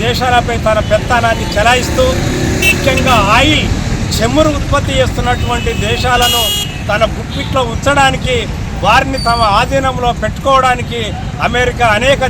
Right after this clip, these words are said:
దేశాల్ని కూడా బెదిరిస్తున్నటువంటి పరిస్థితి మనం చూస్తున్నాం. దీని అంతర్ధాలు చూస్తుంటే అనేక దేశాలు సర్వనాశనం అయినాయి. ఆఫ్ఘనిస్తాన్ అనేక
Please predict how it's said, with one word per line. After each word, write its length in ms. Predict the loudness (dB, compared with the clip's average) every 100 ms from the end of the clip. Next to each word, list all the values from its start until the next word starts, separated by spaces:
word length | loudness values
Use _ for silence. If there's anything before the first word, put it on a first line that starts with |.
| -2
దేశాల్ని 380 | -2 -2 -2 -4
కూడా 180 | 0 4 4 2 -4 -2
బెదిరిస్తున్నటువంటి 800 | -2 -2 -4 -2 -2 0 0 -2 -2
పరిస్థితి 340 | -2 -2 -2 0 0
మనం 160 | 0 0
చూస్తున్నాం. 400 | -2 0 0 -2 -2
దీని 140 | -2 -2
అంతర్ధాలు 420 | -2 -2 0 0 0
చూస్తుంటే 460 | -6 -2 -2 -2 0 0
అనేక 340 | 2 0 0 -2
దేశాలు 300 | -2 -2 -2 -2
సర్వనాశనం 560 | 0 0 0 -2 -2 -2
అయినాయి. 240 | -2 -4 -4 -6 -8 -8 -4 -2
ఆఫ్ఘనిస్తాన్ 600 | 0 -2 -2 0 0 0 -4 -8 -8 -6 -2
అనేక 240 | 0 0